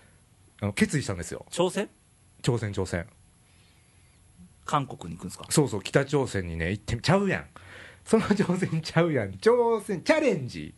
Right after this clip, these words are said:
Speaker 2: あ、チャレンジの挑戦。
Speaker 1: うん、トライ、トライ、レッツトライ。
Speaker 2: トライ。はい、
Speaker 1: あの、
Speaker 2: はい、はい。
Speaker 1: いや、
Speaker 2: 何すんの？
Speaker 1: いや、実はね、
Speaker 2: うん。
Speaker 1: まあ、これ、僕もほんま三十八で、最近運動もあんまりしてないんですけど。
Speaker 2: アラフォーっすよね。
Speaker 1: そうです。アラフォー真っ只中ですわ。
Speaker 2: うん。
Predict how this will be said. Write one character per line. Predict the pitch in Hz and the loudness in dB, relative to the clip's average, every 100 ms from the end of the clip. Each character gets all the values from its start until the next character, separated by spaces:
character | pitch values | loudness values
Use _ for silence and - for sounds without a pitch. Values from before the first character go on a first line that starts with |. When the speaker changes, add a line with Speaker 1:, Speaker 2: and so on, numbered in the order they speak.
| - | 0
Speaker 2:
あ、 | 123 | 0
チ | 120 | 4
ャ | 190 | 4
レ | 247 170 | 4 0
ン | |
ジ | 123 101 | -4 -4
の | 95 | 0
挑 | |
戦。 | 120 | 0
Speaker 1:
う | 98 | 0
ん、 | |
ト | 95 180 | 2 4
ラ | 220 190 | 4 2
イ、 | 95 | 0
ト | 147 | -2
ラ | 180 | -2
イ、 | 92 | 0
レ | 143 | -2
ッ | |
ツ | 185 | -2
ト | - | 2
ラ | 143 175 | 2 2
イ。 | - | 0
Speaker 2:
ト | - | -4
ラ | - 160 | 2 2
イ。 | |
は | |
い、 | |
Speaker 1:
あ | 143 | 4
の、 | |
Speaker 2:
は | 113 | 0
い、 | |
は | 95 87 | -2 -8
い。 | - - - - | -14 -16 -20 -14
Speaker 1:
い | - | 0
や、 | 175 - - | 0 0 -2
Speaker 2:
何 | 151 233 | 2 2
す | 247 277 | 2 0
ん | |
の？ | 139 | -2
Speaker 1:
い | - - - - _ 170 | -6 -14 -20 -20 _ -2
や、 | |
実 | 156 185 190 | -2 -2 0
は | 165 | 0
ね、 | 104 76 85 - | -2 -8 -12 -8
Speaker 2:
う | 117 | -6
ん。 | 90 - - - | -6 -8 -20 -14
Speaker 1:
ま | 123 123 | -2 -2
あ、 | - | -2
こ | - 131 | 0 2
れ、 | 131 | 2
僕 | 127 131 135 147 | -2 0 0 2
も | 127 123 | 2 2
ほ | 131 | 0
ん | |
ま | 135 | 2
三 | 131 151 | 2 2
十 | 120 | 2
八 | 123 101 | 0 2
で、 | 107 92 76 | 2 2 2
最 | 123 120 | 0 2
近 | 127 | 0
運 | 143 | 2
動 | 135 | 2
も | 107 | 2
あ | |
ん | 123 | 0
ま | |
り | 120 | 0
し | |
て | 151 | 0
な | 107 | 0
い | |
ん | |
で | |
す | 92 | -2
け | 82 | 0
ど。 | 98 62 - - | 0 0 -10 -6
Speaker 2:
ア | - | 0
ラ | 113 | 2
フ | 110 | 2
ォ | 101 | -2
ー | |
っ | |
す | 92 95 | -4 -2
よ | |
ね。 | 98 135 - | 0 0 -4
Speaker 1:
そ | - 113 | -2 0
う | |
で | 98 | 0
す。 | - | -2
ア | 90 | 0
ラ | 120 | 0
フ | 113 | 2
ォ | 143 | 0
ー | |
真 | 123 | 0
っ | 110 | -2
只 | - 208 | 0 0
中 | 139 95 | 0 -2
で | 78 | -4
す | - 82 | -6 -8
わ。 | 50 95 | -6 -4
Speaker 2:
う | |
ん。 | 95 78 | -6 -6